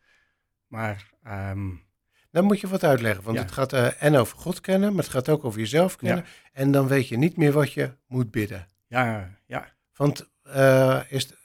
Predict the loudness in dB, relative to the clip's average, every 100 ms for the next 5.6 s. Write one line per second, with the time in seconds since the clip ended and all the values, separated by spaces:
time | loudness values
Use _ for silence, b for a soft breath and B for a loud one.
0 | -12 0 2 4 2 2 0 0 0 2
1 | 0 -2 -2 -2 -2 -6 -6 -10 -10 -6
2 | -6 -6 -8 -10 -8 -6 -6 -6 -4 -6
3 | -6 -6 -6 -6 -10 -14 -18 -20 -16 -14
4 | -12 -10 -8 -6 -8 -8 -10 -10 -14 -18
5 | -18 -20 -20 -20 -20 _